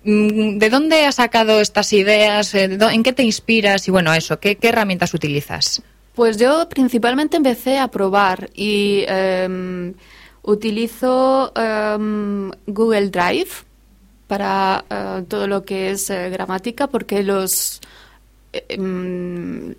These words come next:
Speaker 2: Google Docs, con Google Docs los, los alumnos pueden in-, interactuar. Eh, utilizo Hangouts y Skype para lo que es la comunicación, porque me di cuenta que yo tenía que hacer mi propio, mi propio formato.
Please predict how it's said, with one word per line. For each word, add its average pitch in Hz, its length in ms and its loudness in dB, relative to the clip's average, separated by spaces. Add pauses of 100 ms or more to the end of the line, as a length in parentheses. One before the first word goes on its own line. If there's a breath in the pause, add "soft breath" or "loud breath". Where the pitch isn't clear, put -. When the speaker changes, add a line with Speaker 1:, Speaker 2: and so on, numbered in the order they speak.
(220)
Speaker 2:
Google 208 340 -2
Docs, 214 460 -4
con 185 180 -4
Google 208 260 -2
Docs 226 260 -6
los, 202 300 -4
los 190 380 -6
alumnos 190 340 -6
pueden 202 320 -4
in-, - 480 -8 (460 loud breath)
interactuar. 202 840 -2 (680 loud breath)
Eh, 220 200 2
utilizo 220 480 -2
Hangouts 226 720 0
y 208 80 2
Skype - 360 -2
para 208 220 -4
lo 196 120 -6
que 202 80 -8
es 202 80 -10
la 208 120 -2
comunicación, 208 760 -6
porque 208 240 -4
me 196 120 -2
di 190 120 -4
cuenta 214 340 0
que 262 80 0
yo 226 100 0
tenía 226 220 -2
que 220 60 -4
hacer 220 180 -6
mi 220 100 -2
propio, 202 580 -4
mi 190 100 -6
propio 190 500 -6
formato. 190 540 -10